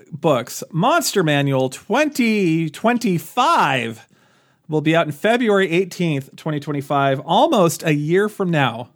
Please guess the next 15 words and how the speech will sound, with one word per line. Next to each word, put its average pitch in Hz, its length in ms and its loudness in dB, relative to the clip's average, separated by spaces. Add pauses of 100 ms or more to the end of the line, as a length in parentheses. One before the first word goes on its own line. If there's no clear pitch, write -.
Actually, 170 300 0
just 190 340 -2
over, 160 480 0
or 147 80 2
just 196 200 -2
under 180 180 0
a - 20 0
year 135 140 -2
from 139 140 -6
now 131 360 -2
when, 135 360 -2
uh, 127 200 -2
this 131 140 -4
comes 123 220 -6
out. 117 180 -8